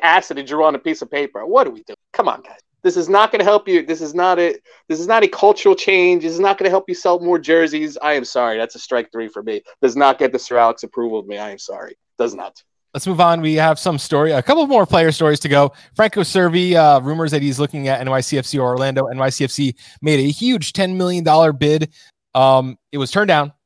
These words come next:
Speaker 2: So there's
Speaker 1: He
Speaker 2: no
Speaker 1: don't
Speaker 2: reason
Speaker 1: wanna go there. He don't, he
Speaker 2: But
Speaker 1: don't wanna go.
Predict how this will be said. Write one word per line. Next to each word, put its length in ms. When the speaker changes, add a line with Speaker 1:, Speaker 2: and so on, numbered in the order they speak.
Speaker 2:
So 220
there's 140
Speaker 1:
He 40
Speaker 2:
no 80
Speaker 1:
don't 40
Speaker 2:
reason 80
Speaker 1:
wanna 120
go 140
there. 140
He 120
don't, 80
he 80
Speaker 2:
But 60
Speaker 1:
don't 100
wanna 160
go. 160